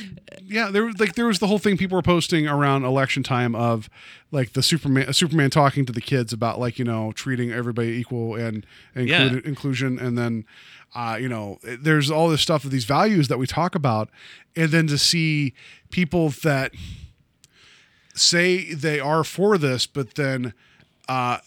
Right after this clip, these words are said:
Speaker 1: their attitudes and actions and words are very much different, and they're saying they're doing it in the name of these values is, um, it's bizarre. And in comics, you're right. Like, this is stuff that we've always read about. Like, Superman,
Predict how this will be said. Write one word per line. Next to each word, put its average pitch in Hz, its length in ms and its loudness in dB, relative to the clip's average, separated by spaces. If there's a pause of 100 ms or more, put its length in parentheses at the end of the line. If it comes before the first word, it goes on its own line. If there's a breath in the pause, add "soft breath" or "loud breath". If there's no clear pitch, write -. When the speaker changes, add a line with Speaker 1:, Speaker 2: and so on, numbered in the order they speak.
Speaker 1:
their 127 460 -6
attitudes 151 500 0
and 123 100 -6
actions 131 380 -4
and 120 140 -4
words 127 540 -2 (220)
are 127 140 -2
very 120 520 2
much 139 260 0
different, 139 420 0 (300 loud breath)
and 147 160 -2
they're 139 80 -2
saying 156 400 2
they're 135 100 0
doing 143 280 0
it 131 40 -4
in 123 40 -2
the 127 100 -2
name 165 240 6
of 156 120 4
these 120 160 -2
values 98 680 -4 (760 soft breath)
is, 135 340 -4
um, 113 420 -6 (480)
it's 151 120 -4
bizarre. 160 520 4
And 131 180 2
in 131 60 0
comics, 156 420 4
you're 135 100 2
right. 139 200 4
Like, 120 160 -2
this 139 160 2
is 151 100 2
stuff 156 220 0
that 139 160 -2 (320 loud breath)
we've 147 160 4
always 160 280 6
read 139 140 2
about. 123 260 0
Like, 127 120 -4
Superman, 175 500 2